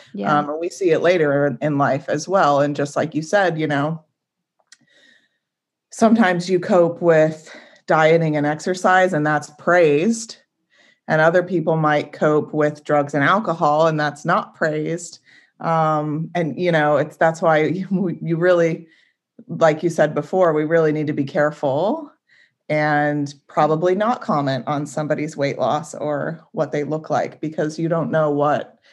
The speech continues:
Speaker 1: Mm-hmm.
Speaker 2: um, is leading to that, what the root is of that going on.
Speaker 1: Yeah.
Speaker 2: Um, so I just, I love that you have that insight, um,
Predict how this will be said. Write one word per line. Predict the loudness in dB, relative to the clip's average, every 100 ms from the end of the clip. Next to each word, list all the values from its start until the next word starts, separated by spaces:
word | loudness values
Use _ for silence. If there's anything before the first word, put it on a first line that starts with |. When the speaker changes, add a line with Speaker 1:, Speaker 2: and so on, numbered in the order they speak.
| _ _
Speaker 1:
Mm-hmm. | -14 -6
Speaker 2:
um, | -2 -2 -2
is | -6 -6
leading | -6 -4 -6
to | -6
that, | -6 -6 -6 -6
what | -6
the | -6
root | -8 -6 -6
is | -4 -4 -6 -8
of | -8
that | -6 -6 -6
going | -6 -6 -6
on. | -8 -8 -8 -8 -10 -12 _
Speaker 1:
Yeah. | -8 -6 -6 -8
Speaker 2:
Um, | -12 -20 -20 _ _ _
so | -4 -4 -6 -16 -20 -20 _
I | -2
just, | 0 2
I | 4
love | 6 4 4
that | 2
you | 2
have | 2 2 2
that | 2 2
insight, | -2 -2 0 0 0 -2 -8 -18 -20 -16 -6
um, | -4 -2 -4 -6 -6 -8